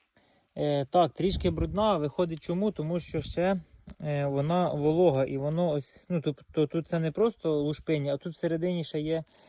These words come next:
зерно, воно повністю не відділяється. Дивіться, якщо на нього подивитися, видно, що зерно одне світліше, одне темніше. І тому така фігня. Зараз це поки що лишаю на пару днів, ще хай підсушиться перед тим, як буду ховати його вже у склад.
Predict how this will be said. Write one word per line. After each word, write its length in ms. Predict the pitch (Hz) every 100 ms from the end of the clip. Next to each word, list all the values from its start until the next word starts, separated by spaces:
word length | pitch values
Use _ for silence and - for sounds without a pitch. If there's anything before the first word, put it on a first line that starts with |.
| - - _ -
зерно, 440 | 139 143 165 175
воно 200 | 135 147
повністю 440 | 147 160 151 - 151
не 100 | 147
відділяється. 520 | 143 156 151 135 139
Дивіться, 240 | 139 127
якщо 200 | 135 160
на 100 | 151
нього 160 | 151 151
подивитися, 600 | 151 147 175 185 156 135 - - - - - -
видно, 260 | 160 151
що 200 | 139 -
зерно 320 | 139 147 160 156
одне 300 | 143 160 156
світліше, 640 | 156 - 196 208 156 131 -
одне 320 | 139 151 170
темніше. 560 | 165 165 160 - 131 - - - - - - -
І 140 | 170
тому 360 | 165 160 175 160
така 260 | 156 160
фігня. 460 | - 147 151 135 120 _ _ - _ -
Зараз 320 | 135 156 139 -
це 200 | - 151
поки 260 | 147 147
що 200 | - 151
лишаю 360 | 147 - 147 143
на 120 | 143
пару 240 | 151 147
днів, 200 | 143 151
ще 120 | - 131
хай 160 | 156
підсушиться 600 | 147 165 - 185 160 139
перед 240 | 143 139 -
тим, 140 | 139
як 100 | 131
буду 200 | 135 131
ховати 420 | - 139 139 139
його 220 | 135 127
вже 280 | 131 131 135 - - - - _ -
у 180 | 143
склад. 540 | 131 - 151 147 135